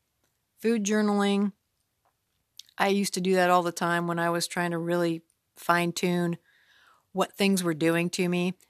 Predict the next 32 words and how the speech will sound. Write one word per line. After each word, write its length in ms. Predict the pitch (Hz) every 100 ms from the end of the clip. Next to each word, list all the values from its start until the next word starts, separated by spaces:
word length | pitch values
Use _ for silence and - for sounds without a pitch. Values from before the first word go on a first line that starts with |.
| -
and 140 | 196
actually 480 | 202 214 - 240 220
paying 340 | - 202 196
attention 680 | 180 - 180 180 165 160 160 - _ _ _ _
in 100 | 180
the 160 | 175 170
hours 560 | 170 170 170 165 - - _ _
and 160 | 175 170
the 80 | 160
days 640 | 160 165 160 156 151 - - _
following 640 | - - 165 185 180 165
whatever 400 | 160 160 160 160
I 100 | 160
ate. 420 | 156 180 185 151 - _ _ _ _ _ _ _ _ _ _ _ _ _ -
I 80 | 196
had 180 | 240 233
to 40 |
get 160 | 233 247
off 220 | 247 208
gluten. 580 | 190 240 285 160 214 - _
It 200 | - 202
was 300 | 196 202 202
literally 800 | 185 196 233 247 254 247 247 226 - -
killing 400 | - 220 185 160
me. 400 | 156 151 151 -
And 240 | 185 170 165
so, 760 | - 175 175 170 170 165 - - _ _ _
you 120 | 190
know, 160 | 175 170
you 200 | 170 190
can 200 | - 180
take 340 | - 214 240